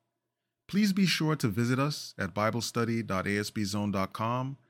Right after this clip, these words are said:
where you can find links to our previous episodes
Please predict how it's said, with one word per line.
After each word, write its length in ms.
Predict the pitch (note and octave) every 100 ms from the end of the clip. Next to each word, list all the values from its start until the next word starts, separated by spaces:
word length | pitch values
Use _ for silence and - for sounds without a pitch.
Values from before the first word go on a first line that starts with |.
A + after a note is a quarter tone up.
| _ _ -
where 120 | A#2
you 80 | A#2
can 140 | A#2
find 340 | G2+ A#2 A2+ A2
links 460 | A#2 D3+ E3+ -
to 100 | -
our 120 | G#2+
previous 420 | G2 C3 C3+ D3+ A#2
episodes 760 | G2+ F#2+ G2 F2+ F2+ -